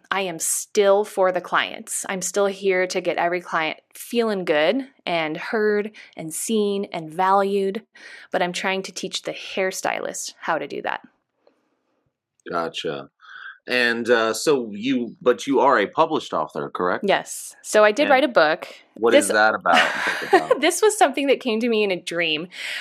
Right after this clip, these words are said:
Speaker 1: Okay, so, um, years and years ago, I was in New York with some coworkers of mine. We were going to a Bumble and Bumble education, um, thing. We were a Bumble salon back then. So we were going to the House of Bumble to do,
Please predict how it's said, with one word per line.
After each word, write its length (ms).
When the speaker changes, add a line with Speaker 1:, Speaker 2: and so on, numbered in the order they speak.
Speaker 1:
Okay, 260
so, 540
um, 720
years 360
and 120
years 200
ago, 420
I 140
was 200
in 140
New 100
York 340
with 140
some 160
coworkers 560
of 100
mine. 360
We 120
were 100
going 300
to 420
a 280
Bumble 360
and 140
Bumble 440
education, 800
um, 320
thing. 220
We 80
were 160
a 80
Bumble 320
salon 480
back 220
then. 280
So 340
we 120
were 80
going 200
to 100
the 60
House 420
of 280
Bumble 640
to 140
do, 500